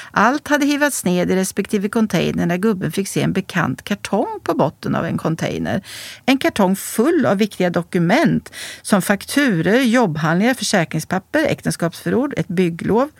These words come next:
som skulle transporteras från jobbet till hemmet för att sättas in i pärmar.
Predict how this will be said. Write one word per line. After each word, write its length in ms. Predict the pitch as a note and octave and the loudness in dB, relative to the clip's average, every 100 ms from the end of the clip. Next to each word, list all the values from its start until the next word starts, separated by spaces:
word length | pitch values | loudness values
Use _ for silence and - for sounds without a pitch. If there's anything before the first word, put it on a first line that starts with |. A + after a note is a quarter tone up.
| - - - - - - | -20 -20 -20 -20 -20 -8
som 180 | - B3 | -2 -2
skulle 240 | - C4 | 0 -2
transporteras 800 | - C4 B3 - - F#3 F#3 - | 0 0 0 -4 -2 0 0 -2
från 300 | - C4 C4 | -2 0 2
jobbet 300 | E3+ F#3 F3 | 2 -2 -4
till 120 | F3 | -2
hemmet 560 | A3 C#4+ B3 - - - | 0 2 2 0 -4 -12
för 120 | - | -8
att 80 | E3+ | -6
sättas 420 | - D#3+ E3+ E3+ | -4 -6 -6 -6
in 240 | - - - | -6 -4 -4
i 60 | |
pärmar. 720 | - - E3+ - - - - | -6 -4 -4 -4 -4 -4 -6